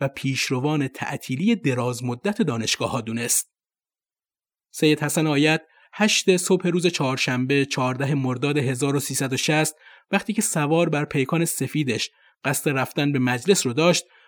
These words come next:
مقابل منزلش با شلیک شصت و پنج گلوله ترور شد. حامیان و دوستداران آیت گفتن و می‌گن چون اسناد خیانت موسوی کشف شد این ترور انجام شده بود.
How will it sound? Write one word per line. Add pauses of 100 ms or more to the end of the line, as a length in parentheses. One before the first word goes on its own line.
(160)
مقابل
منزلش (320)
با
شلیک
شصت
و
پنج
گلوله
ترور
شد. (640)
حامیان (260)
و
دوستداران
آیت
گفتن
و
می‌گن (280)
چون (120)
اسناد
خیانت
موسوی
کشف
شد
این
ترور
انجام
شده
بود.